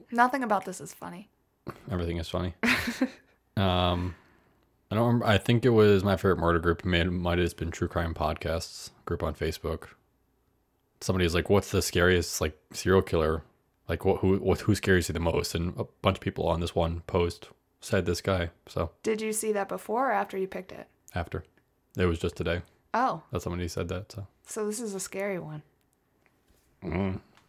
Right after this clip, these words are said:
Speaker 2: I may have, maybe I'm omitting some details that would make it scary. I didn't find it particularly, uh,
Speaker 1: Do you know what details you omitted?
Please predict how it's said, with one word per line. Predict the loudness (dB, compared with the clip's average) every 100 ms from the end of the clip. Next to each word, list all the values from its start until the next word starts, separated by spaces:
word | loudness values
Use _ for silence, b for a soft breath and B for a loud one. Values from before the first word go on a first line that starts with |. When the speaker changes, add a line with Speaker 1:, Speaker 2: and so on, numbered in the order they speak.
| _ 4
Speaker 2:
I | 6
may | 8
have, | 6 4 2
maybe | 2 4 4
I'm | 4 4
omitting | 2 2 0 -2
some | 0 0 2
details | 2 2 2
that | 2 0
would | 0
make | -2 -4
it |
scary. | -4 0 4
I | 4
didn't | 2 -4
find | -4 -6
it |
particularly, | -6 -10 -6 -4 -2 -4 -6 -8 -8
uh, | -6 -6 -8 -10 -10 -12 -14 _ _ _ _ _ _ _ _ _ _ _ _ _ _ -10
Speaker 1:
Do |
you | -4
know | 0
what | 0 -2
details | -8 -8 -6 -6 -6
you | -8
omitted? | -8 -10 -8 -10